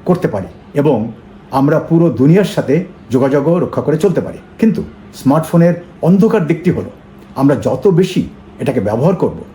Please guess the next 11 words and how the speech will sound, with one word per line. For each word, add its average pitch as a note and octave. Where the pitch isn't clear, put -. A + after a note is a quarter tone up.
এটি F#3
তত -
বেশি F#3
আমাদেরকে D#3
আমাদের C#3
জীবনের C#3
অবিচ্ছেদ্য C3+
অংশ D#3+
হয়ে G3
দাঁড়িয়ে B2+
পড়বে F#2